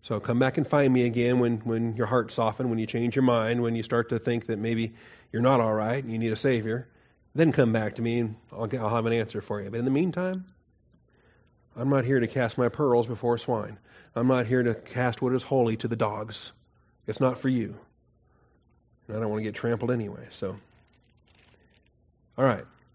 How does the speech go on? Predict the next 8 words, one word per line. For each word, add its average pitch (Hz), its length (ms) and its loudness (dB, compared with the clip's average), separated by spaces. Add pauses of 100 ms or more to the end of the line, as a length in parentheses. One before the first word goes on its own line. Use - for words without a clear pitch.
(420)
The 120 60 0
millennium 143 340 8
will 143 80 8
feature 139 300 4
is 117 80 -2
the 131 80 -4
final 131 400 2
opportunity. 110 600 -2